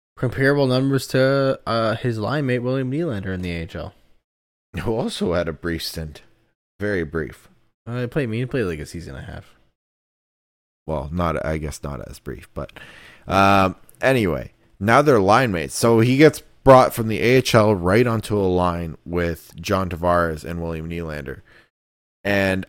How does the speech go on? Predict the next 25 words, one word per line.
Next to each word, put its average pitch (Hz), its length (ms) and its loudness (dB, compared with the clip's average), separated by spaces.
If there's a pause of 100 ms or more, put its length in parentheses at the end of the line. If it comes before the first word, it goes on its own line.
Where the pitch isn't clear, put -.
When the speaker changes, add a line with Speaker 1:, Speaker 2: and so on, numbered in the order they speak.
Speaker 2:
I 107 140 4
think 120 400 -4 (160)
there's, - 840 -2
fuck, - 480 -10
there's 110 180 -6
no 127 140 -4
better 139 300 -2
opportunity 131 760 0
<laughs> - 0 -
than 127 220 0
that. 135 240 0
Speaker 1:
Those 170 240 8
are 180 120 4
the 156 120 6
best 139 320 4
two 127 180 0
players 123 340 0
he's 107 180 -4
played 117 260 -2
with 95 160 -2
in 92 80 -4
his 87 80 -6
entire 90 400 -4
career. 87 180 -2
Speaker 2:
Absolutely. 82 1400 -2